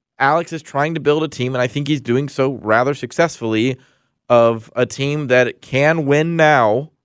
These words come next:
if the offense decides to show up, or,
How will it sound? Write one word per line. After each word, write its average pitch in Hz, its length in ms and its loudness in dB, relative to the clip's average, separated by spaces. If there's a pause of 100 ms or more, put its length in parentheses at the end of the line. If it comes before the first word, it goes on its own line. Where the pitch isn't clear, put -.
(320)
if - 140 -18
the 80 100 -2
offense 104 360 0
decides 104 360 -6
to - 60 -20
show 92 180 -4
up, 101 180 -2 (500)
or, 131 600 2